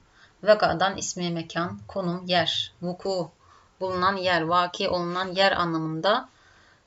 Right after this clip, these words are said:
e, ismi mekan, mevgi. Evet, mevki diyoruz biz de. Biraz değiştirerek kullanıyoruz. El isti-,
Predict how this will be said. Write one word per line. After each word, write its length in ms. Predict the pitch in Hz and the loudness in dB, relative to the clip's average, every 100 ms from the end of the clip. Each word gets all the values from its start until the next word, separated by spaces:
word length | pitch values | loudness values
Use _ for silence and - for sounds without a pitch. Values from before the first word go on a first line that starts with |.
| _ 80 | _ -4
e, 60 | 85 82 87 90 - - | -2 -4 -6 -8 -12 -8
ismi 280 | 110 - 202 | -4 -4 -2
mekan, 320 | 196 180 165 | -4 -2 -2
mevgi. 640 | 165 175 175 170 185 170 160 - _ _ _ _ _ - | -2 -2 -2 -2 -2 -2 -4 -12 _ _ _ _ _ -12
Evet, 240 | 175 160 | -12 -8
mevki 420 | 180 185 185 208 165 | -4 -4 -4 -6 -4
diyoruz 380 | 160 156 156 | -4 -4 -8
biz 160 | 160 156 | -10 -4
de. 260 | 196 226 - _ _ - _ _ _ _ _ _ | -4 -4 -8 _ _ -20 _ _ _ _ _ _
Biraz 280 | 175 170 185 | -4 -4 -2
değiştirerek 640 | 180 180 - 170 165 202 | -4 -4 -4 -4 -4 -10
kullanıyoruz. 800 | - 175 175 160 156 208 - - _ _ _ - - - _ - | -8 -6 -4 -4 -4 -6 -12 -20 _ _ _ -20 -20 -20 _ -2
El 100 | 202 | -2
isti-, 540 | 214 - 214 208 202 | -4 -2 -2 -2 -6